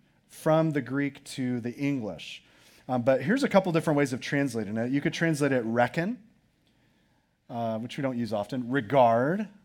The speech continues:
look upon, or I like this, count.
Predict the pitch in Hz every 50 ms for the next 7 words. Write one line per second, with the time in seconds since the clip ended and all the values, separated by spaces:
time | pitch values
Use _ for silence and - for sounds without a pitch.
0 | _ _ _ _ _ _ _ _ _ _ _ _ - 117 113 120 139 165 180 180
1 | 196 180 - - 175 170 160 156 160 - 156 151 147 139 139 151 156 147 147 -
2 | 117 - - - - - 151 131 110 95 - - -